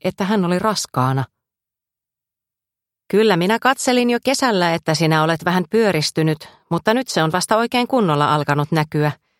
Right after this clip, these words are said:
Eikä siinä, kyllä minä ymmärrän, että teidän nuorten sukupolvelle sellainen on ihan normaalia, että yksinäinenkin nainen voi hankkia lapsen. Sehän on tätä nykyaikaa",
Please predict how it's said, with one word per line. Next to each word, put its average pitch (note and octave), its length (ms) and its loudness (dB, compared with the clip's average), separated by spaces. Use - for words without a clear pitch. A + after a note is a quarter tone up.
Eikä D#3 280 2
siinä, E3 400 0
kyllä A#3 200 2
minä A#3+ 200 2
ymmärrän, E3+ 500 2
että D#3+ 220 -2
teidän D#3+ 300 0
nuorten D#3+ 420 0
sukupolvelle D#3 720 0
sellainen D3+ 560 0
on F#3+ 160 0
ihan G#3 240 0
normaalia, D3 560 0
että B3+ 240 0
yksinäinenkin D#3+ 760 0
nainen D3+ 340 0
voi D#3 140 0
hankkia D#3 440 0
lapsen. C#3+ 480 -2
Sehän C#3 300 0
on D3 80 -2
tätä E3+ 240 -2
nykyaikaa", D3 760 0